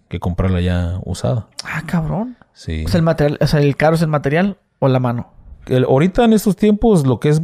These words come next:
Speaker 1: es caro es el, el, la mano de obra. Lo que pasa es que las casas que ya están hechas de tiempo de antes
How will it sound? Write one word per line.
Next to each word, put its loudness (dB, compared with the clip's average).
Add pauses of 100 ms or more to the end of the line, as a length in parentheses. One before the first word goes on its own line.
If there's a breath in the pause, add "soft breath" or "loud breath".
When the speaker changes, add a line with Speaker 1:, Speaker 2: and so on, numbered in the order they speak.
Speaker 1:
es 0
caro 2
es 0
el, 2
el, 4
la 4
mano 2
de 0
obra. -2 (2250 soft breath)
Lo 0
que 0
pasa 2
es -8
que 0
las 0
casas 0
que 0
ya 2
están 0
hechas 0
de -2
tiempo 0
de 4
antes -4